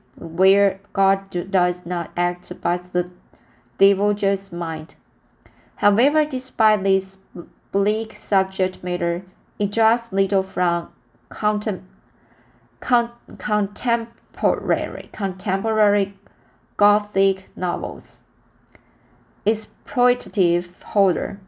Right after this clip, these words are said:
or, or medieval settings. Frankenstein, unlike the films it would inspire, strikes the reader as a novel searching for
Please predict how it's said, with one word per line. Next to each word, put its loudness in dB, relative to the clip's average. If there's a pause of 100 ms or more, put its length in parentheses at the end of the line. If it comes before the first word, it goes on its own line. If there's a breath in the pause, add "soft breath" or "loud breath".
(240)
or, 2 (960)
or 2 (220)
medieval 2
settings. -8 (160)
Frankenstein, -2 (220)
unlike 0
the -2
films -8 (160)
it 2
would 0 (140)
inspire, -6 (400 soft breath)
strikes 2
the 0
reader 2
as -2
a -6
novel 0
searching -4
for 0